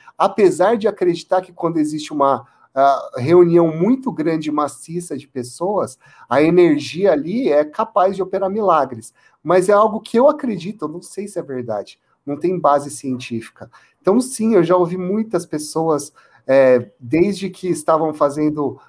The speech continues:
cura espiritual com células tronco espirituais, até pessoas que falaram, "Ó, isso aí você tá assim por causa de inveja." Assim, é uma coisa,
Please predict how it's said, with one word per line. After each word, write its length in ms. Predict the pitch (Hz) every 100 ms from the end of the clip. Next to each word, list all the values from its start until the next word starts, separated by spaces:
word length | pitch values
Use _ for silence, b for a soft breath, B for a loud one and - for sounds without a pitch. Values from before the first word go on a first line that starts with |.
| b
cura 380 | - 196 208 208
espiritual 800 | 180 175 - 170 170 165 165 175
com 160 | 170 156
células 640 | - 160 180 180 165 -
tronco 640 | - 156 156 151 151 120 b b -
espirituais, 960 | 170 - 175 170 170 160 143 170 185 180
até 540 | 180 160 175 170 b b b -
pessoas 540 | 156 - 170 170 170
que 560 | - 151 143 127 110 101 _ _ _
falaram, 360 | 147 143 147
"Ó, 160 | 156 139
isso 280 | 135 - 151
aí 260 | 143 151
você 160 | 151 156
tá 180 | 156 151
assim 280 | 151 156
por 140 | 151 151
causa 240 | 156 143
de 120 | 139
inveja." 640 | 147 123 113 135 135 110 - _ _ _ _ _ B B B B B B B -
Assim, 440 | - - - 131
é 40 |
uma 160 | 123 120
coisa, 640 | - 147 151 143 131 120